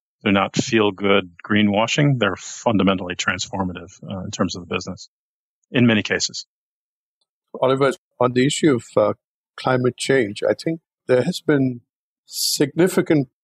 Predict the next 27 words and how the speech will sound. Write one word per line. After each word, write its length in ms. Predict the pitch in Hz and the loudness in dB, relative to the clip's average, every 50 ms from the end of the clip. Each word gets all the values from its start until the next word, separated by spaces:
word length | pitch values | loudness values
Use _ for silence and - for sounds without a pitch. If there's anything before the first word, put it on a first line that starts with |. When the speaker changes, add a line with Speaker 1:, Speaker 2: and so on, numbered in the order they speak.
| _ | _
Speaker 2:
increase 420 | - 120 117 - - 139 131 127 - | -2 -2 0 2 2 2 2 4 2
in 120 | 123 113 107 | 0 0 0
the 180 | 117 113 117 - _ - | -4 -6 -6 -4 _ 0
awareness 540 | 104 95 95 110 123 131 135 131 120 - - | 0 2 4 4 4 4 4 2 2 2 0
of 80 | 107 - | 0 0
the 120 | - 98 | 2 2
issue 320 | 101 101 - - 107 104 104 | 2 0 0 -2 -4 -4 -2
with, 220 | 104 101 101 - _ - - - | -2 -4 -4 -4 _ -6 -2 0
uh, 260 | 104 98 98 98 104 | 2 4 4 2 2
uh, 340 | - - 107 110 101 101 - _ - | 0 -2 -2 0 0 0 0 _ 0
both 180 | 110 104 - | 0 0 0
companies 460 | - 117 110 107 - 120 117 107 104 | -2 -2 -2 -2 0 0 0 2 2
and, 220 | 113 110 101 101 - _ | 0 -2 -2 -4 -4 _
uh, 180 | 101 101 - - - - | 0 0 0 0 -2 -4
company 300 | 101 98 - - 104 98 | -4 -4 -4 -4 -2 0
leaderships 480 | 104 110 107 - - - 113 - - - | 2 2 0 0 -2 -2 -2 -2 0 0
around 240 | 104 98 104 98 | 2 2 0 0
the 100 | 95 - | -2 -4
region. 280 | 104 104 104 - - 104 - _ _ _ _ _ _ _ _ _ _ - | -4 -4 -4 -4 -6 -12 -16 _ _ _ _ _ _ _ _ _ _ -4
The 100 | - 117 | -2 0
good 200 | 110 139 175 - - | 2 0 0 0 0
thing 260 | - 139 143 143 139 | 2 2 4 4 2
is 180 | 123 113 - - | 2 0 0 2
that 240 | 123 113 107 107 - _ _ _ _ _ _ _ _ - | 2 2 2 0 -2 _ _ _ _ _ _ _ _ -2
people 220 | 180 175 - 185 | 0 0 2 2
recognize, 640 | 127 113 131 - - 147 139 139 131 - - - - - | 2 2 2 2 0 0 2 2 2 0 -2 -4 -2 0
uh, 200 | 117 104 101 95 | 2 4 2 2